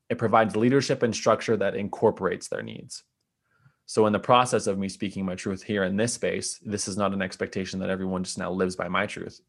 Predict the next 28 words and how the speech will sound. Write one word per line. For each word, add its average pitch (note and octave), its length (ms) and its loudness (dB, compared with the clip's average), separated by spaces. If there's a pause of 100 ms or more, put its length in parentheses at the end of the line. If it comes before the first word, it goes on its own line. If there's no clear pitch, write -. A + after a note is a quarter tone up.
It, A2+ 200 -2 (120)
it A2+ 140 -2
just B2 220 -2
is G#2 140 -2
that G#2+ 280 2
my A2 160 4
truth G#2 240 -2
is F#2 140 -2
incorporated - 640 -4 (680)
and C3 120 4
that C#3 120 2
your D3 160 6
truth G#2+ 200 0
will F#2 120 0
be E2+ 160 -6
incorporated. E2 640 -4 (760)
And A#2 160 4
that's B2 180 4
how G#2 200 6
I G2 80 4
feel G2 220 2
like F#2+ 120 2
we G2+ 100 -2
really F#2+ 280 0
create F2+ 340 -2
some G2 240 -4
sort G2 240 0
of F#2 140 0